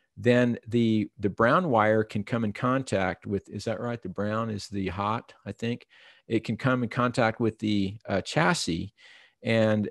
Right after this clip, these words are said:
there's nothing there to fix that. If the green wire with the yellow stripe is connected properly, as soon as the brown wire shorts out to the chassis,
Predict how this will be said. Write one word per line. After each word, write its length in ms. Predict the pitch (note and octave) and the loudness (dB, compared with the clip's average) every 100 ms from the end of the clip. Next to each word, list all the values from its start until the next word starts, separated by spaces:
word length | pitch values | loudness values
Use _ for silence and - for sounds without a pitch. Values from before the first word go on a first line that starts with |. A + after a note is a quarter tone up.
| - | 2
there's 240 | A#2 G#2+ | 2 4
nothing 460 | B2 C#3 D#3 D3+ B2+ | 2 2 2 0 2
there 260 | B2 B2 | 4 4
to 160 | A2+ G#2+ | 2 -4
fix 360 | - D#3 - - | 0 0 0 -2
that. 260 | E2 C#2 - | -2 -2 -6
If 180 | A2 - | -8 -4
the 100 | A2 | -2
green 300 | A#2+ D3+ D#3+ | 0 0 2
wire 540 | C3+ C3+ C3 B2+ B2+ - _ - | 4 4 4 2 -2 -10 _ -8
with 120 | A2 | -4
the 80 | A#2 | 0
yellow 260 | A#2 A#2 A2+ | 4 6 4
stripe 400 | - A2+ A2+ A2+ | 2 2 4 2
is 120 | G2+ | -2
connected 440 | - A2 - - | 0 -2 -2 -6
properly, 480 | - G3 G3+ G#2+ G2 | 2 4 4 0 0
as 80 | F2+ | -2
soon 240 | - D#3 | -2 0
as 200 | D#3 C3+ | 0 -2
the 140 | - A#2+ | 0 -2
brown 340 | G#2 A#2+ C#3+ | 2 0 2
wire 240 | A#2 G#2 G2+ | 2 2 0
shorts 360 | - A#2+ - | 0 0 2
out 180 | A2 F2+ | -2 -2
to 60 | G2+ | -4
the 60 | F2 | -4
chassis, 560 | - D3+ D3 G2+ F#2 | 0 0 0 -2 -4